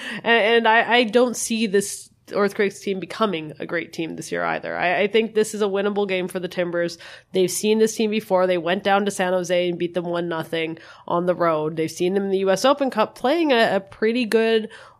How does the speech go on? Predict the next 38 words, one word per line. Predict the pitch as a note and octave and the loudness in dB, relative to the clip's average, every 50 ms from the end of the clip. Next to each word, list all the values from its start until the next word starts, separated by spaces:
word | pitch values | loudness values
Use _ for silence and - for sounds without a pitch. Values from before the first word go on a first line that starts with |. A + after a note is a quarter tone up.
| _ - | _ -4
lineup | - F#3+ G3 A#3 B3 G#3+ G#3 G3+ - | 0 2 4 4 6 4 4 2 2
overall, | F#3+ F#3 F3+ E3+ F#3+ F#3 G3+ A3 G#3+ E3 E3 F#3 G3 F#3+ - - - - - - _ - | 2 2 2 2 4 4 4 4 4 4 2 2 0 -2 -8 -20 -20 -20 -20 -16 _ -2
and, | F3+ G3 F3 E3 | 0 2 2 2
and | F#3+ G3+ | 2 2
were | F#3 F#3+ | 4 2
able | F#3 F#3+ F3+ F#3+ F#3+ | 2 2 2 0 -2
to | F#3+ - F#3+ | -2 -2 -2
easily | F3 F3+ F3+ F#3 F3 F#3+ F#3 F3+ | -2 -2 -2 -2 0 0 0 0
get | E3+ F#3 F#3 F3+ | 2 0 0 0
the | F3+ F3+ F3+ E3+ | 0 -4 -4 -4
two | - - - - F#3 | -6 -6 -2 0 0
nothing | F3+ E3+ D#3+ E3+ E3 D#3+ | 0 0 0 0 -2 -2
win | E3 E3 D#3+ E3 D#3+ | 0 -2 -2 -2 -2
there. | E3+ E3+ E3+ E3+ F3 F3 - - - - - - - - | 0 0 0 0 -2 -2 -6 -18 -20 -20 -20 -12 -4 2
Um, | - G3 F#3+ F3+ F3+ - - - _ _ _ _ - | 2 4 4 2 0 -4 -12 -14 _ _ _ _ -4
this | - G3+ C#4 C4+ | 0 0 2 2
is | D#4 D4 D4+ | 2 2 2
one | D#4+ D4 | 4 4
of | D4 C#4+ | 6 6
those | C4+ A#3+ G3 | 4 4 2
games | - A3 G#3+ A#3 A#3 G#3+ | 2 4 4 4 4 2
that | A#3 | 0
we've | G#3+ G3+ F3+ | 0 0 -2
talked | - G3+ G3+ A3 - | 0 2 2 2 2
about | G#3 G3 G3 F#3+ | 2 2 2 2
before | F3+ F#3+ F#3+ - G3 G3+ G3 | 0 -2 -2 0 2 2 2
that | F#3 F3 - | 2 -2 -4
could | - - - - F3+ F3+ F#3+ F#3+ F#3 F#3 G3+ G3+ - _ _ _ _ _ | -6 -10 -4 0 2 4 4 4 2 -2 -6 -8 -12 _ _ _ _ _
turn | - - G#3+ G3 F#3+ | -8 -2 0 0 0
into | F#3 F#3+ E3 F3+ | 0 -2 -2 -4
a | E3+ | -4
trap | E3+ - - E3+ F3+ F3+ - | -4 -2 0 0 0 0 0
game | G3+ G3 G3 G3+ G3+ F#3 | -2 0 0 0 -2 -4
if | E3+ | -6
the | - E3+ | -6 -8
Timbers | - - F#3+ F#3+ E3 E3+ E3 E3+ | -8 -8 -8 -6 -4 -6 -6 -6
let | F3 D3+ D#3 D3+ D3+ F3 A3 | -8 -6 -4 -2 0 2 4
it, | C4+ D4 D#4 D4+ C4 | 4 4 2 0 -4